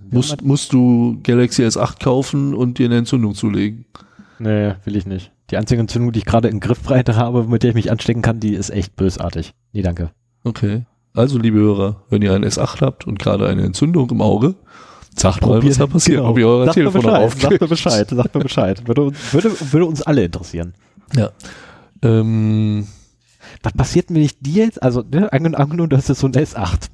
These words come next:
Speaker 1: Jetzt sind wir beide ein Trinken und, naja, ein Wort jagt das andere, wir kommen irgendwie in Disput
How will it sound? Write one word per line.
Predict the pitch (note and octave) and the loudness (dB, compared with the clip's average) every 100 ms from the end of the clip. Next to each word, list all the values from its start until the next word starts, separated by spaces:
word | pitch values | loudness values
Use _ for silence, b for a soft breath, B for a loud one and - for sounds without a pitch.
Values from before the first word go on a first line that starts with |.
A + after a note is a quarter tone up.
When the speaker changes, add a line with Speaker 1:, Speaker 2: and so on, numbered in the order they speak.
| _ - B B B B | _ -20 B B B B
Speaker 1:
Jetzt | - | -2
sind | - | 0
wir | C#3+ | 0
beide | B2 A#2+ | 2 2
ein | A#2 G2+ | 2 0
Trinken | - A#2+ E3+ E3+ D#3+ | -2 -2 -2 -6 -6
und, | G#2+ G#2+ G#2 G2+ | -6 -8 -8 -4
naja, | G2+ G2 | 0 2
ein | G#2+ A#2+ | 2 0
Wort | A#2+ A2 | 0 2
jagt | G#2+ G2+ | 0 0
das | G2 | -2
andere, | B2+ C#3 | -2 0
wir | |
kommen | - A#2+ | -2 -2
irgendwie | A#2+ A2+ | -2 -2
in | G2+ | -4
Disput | E2+ - B3+ E4+ | -4 -8 -4 -4